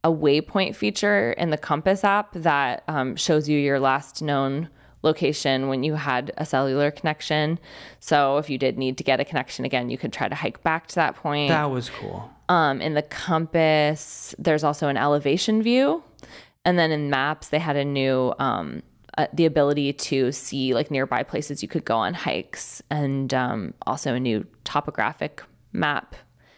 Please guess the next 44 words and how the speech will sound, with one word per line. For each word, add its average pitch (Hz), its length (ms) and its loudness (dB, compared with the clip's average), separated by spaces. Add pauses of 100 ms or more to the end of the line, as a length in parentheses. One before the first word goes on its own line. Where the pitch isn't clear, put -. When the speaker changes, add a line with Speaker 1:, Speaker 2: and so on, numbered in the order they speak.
(280)
Speaker 1:
So 170 80 0
you, - 120 -4 (360)
I - 80 -12
don't 175 160 -2
know - 120 -2
actually - 440 -8
what - 160 -10
that - 260 -6
does, - 260 2 (200)
<laughs> - 220 -8
but 180 140 4
it 196 60 4
looked 247 280 4
cool. 170 400 6
<laughs> 294 260 -6 (1300)
Do 208 120 6
you? 180 260 4 (220)
Speaker 2:
I 269 200 0
think 233 200 0
that's 196 260 2
our 196 120 2
cue 190 240 2
to 185 80 4
move 175 220 2
on. 180 360 0
Speaker 1:
Yeah. 180 200 6 (400)
<laughs> - 60 -6
Speaker 2:
Let's 185 240 6
talk 185 280 2
about 151 320 0
Mac, 117 520 -4
'cause 139 200 0
no, 131 180 -2
I, 156 240 0 (100)
I, 165 260 -2
I 165 80 2
mean, 139 260 -2 (220)
I 156 80 4
know 156 260 4
what 147 100 4
a 135 40 0
topographic 117 520 -2
map 117 260 0
is. 113 200 -4